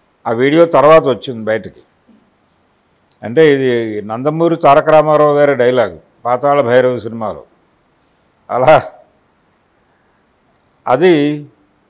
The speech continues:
ఫైనల్గా ఆ వీడియో బయటకు వచ్చిన తర్వాత ఏమిటి పరిణామము అనేది రకరకాలుగా మాట్లాడుతున్నారు. ఇంత వినయమా అని.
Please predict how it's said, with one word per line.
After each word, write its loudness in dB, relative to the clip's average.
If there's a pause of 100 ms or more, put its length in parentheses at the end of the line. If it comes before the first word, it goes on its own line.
(440)
ఫైనల్గా 2 (240)
ఆ 2
వీడియో 0 (120)
బయటకు 2
వచ్చిన -2 (120)
తర్వాత 0 (420)
ఏమిటి -6 (380)
పరిణామము -2 (240)
అనేది -6
రకరకాలుగా -2
మాట్లాడుతున్నారు. -2 (960)
ఇంత -2 (120)
వినయమా 2 (100)
అని. -12